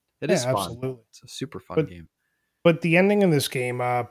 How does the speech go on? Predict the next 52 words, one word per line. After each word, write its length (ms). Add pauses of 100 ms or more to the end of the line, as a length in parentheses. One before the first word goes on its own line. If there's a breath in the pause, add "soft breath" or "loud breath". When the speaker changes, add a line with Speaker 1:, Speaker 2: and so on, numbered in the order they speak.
(100)
Speaker 2:
I 140
watched 420
a 40
clip 360
of, 220
like, 160
I 80
actually 400
<laughs> 60
never 200
beat 240
Tanzra 360
myself. 540
I, 160
I'm 120
just, 200
like, 220 (380)
you 80
know, 200 (1400)
flexing 460
here, 220
even 220
though 280
I'm 200
lying. 480 (220)
So 300 (100)
I'll 100
admit 260
that 120
right 260
away. 280
Speaker 1:
<laughs> 640
Speaker 2:
So 160
I 100
never 300
beat 240
him. 100
I 80
watched 320
a 40
video 340
like 240
you 140
did, 160
and 100
I 60
watched 320
the 140
ending 260
of 100
the 60
game. 380